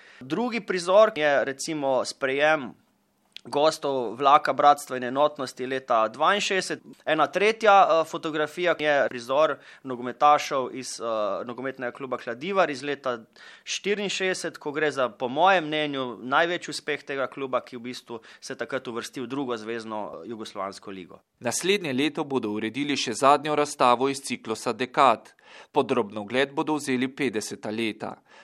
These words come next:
Speaker 2: čas, ko so v Celju ustanovili arhiv.
Speaker 1: Mislim, da sem tudi zdaj v fototeki Božič, eh, našel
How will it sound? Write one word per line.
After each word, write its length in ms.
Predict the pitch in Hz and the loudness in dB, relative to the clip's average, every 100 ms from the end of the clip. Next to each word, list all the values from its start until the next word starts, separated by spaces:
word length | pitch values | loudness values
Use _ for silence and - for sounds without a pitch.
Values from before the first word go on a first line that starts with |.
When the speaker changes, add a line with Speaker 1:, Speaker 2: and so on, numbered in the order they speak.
| - | -2
Speaker 2:
čas, 340 | 147 156 160 | 6 6 4
ko 120 | - | -6
so 180 | 165 180 | -4 -2
v 60 | 175 | -2
Celju 400 | - 135 127 135 | 2 4 4 2
ustanovili 680 | 135 - 160 156 123 104 104 | -4 -4 -6 -4 -6 -6 -2
arhiv. 440 | 110 117 - 127 104 98 - - | -2 -2 -4 -4 -4 -8 -16 -10
Speaker 1:
Mislim, 320 | 156 190 190 | -4 -4 -2
da 80 | 170 | -4
sem 180 | 165 151 | -4 -6
tudi 280 | 233 226 185 | -4 -4 2
zdaj 160 | 220 | 2
v 60 | 208 | 2
fototeki 580 | 202 185 - 202 196 160 | 0 -4 -2 -2 -2 -4
Božič, 600 | 175 185 165 156 - - | 2 4 4 0 -6 -2
eh, 140 | 139 | 0
našel 580 | 147 160 165 160 165 143 | 2 4 4 2 -4 -6